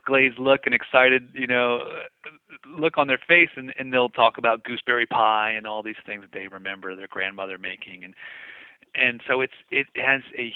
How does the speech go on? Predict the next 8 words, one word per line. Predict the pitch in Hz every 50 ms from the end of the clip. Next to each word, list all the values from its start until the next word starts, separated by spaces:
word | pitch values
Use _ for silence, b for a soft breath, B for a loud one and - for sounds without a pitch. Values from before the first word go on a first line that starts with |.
| - -
huge | - 180 214 247 - - -
history | 110 101 - - - 107 101
over | 101 98 101
there, | 98 101 107 - -
and | 135 139
it, | 139 - _ _ _ -
it | - 151 151 135
began | 143 139 - - 151 170 196 240 294 294 190 131 117 117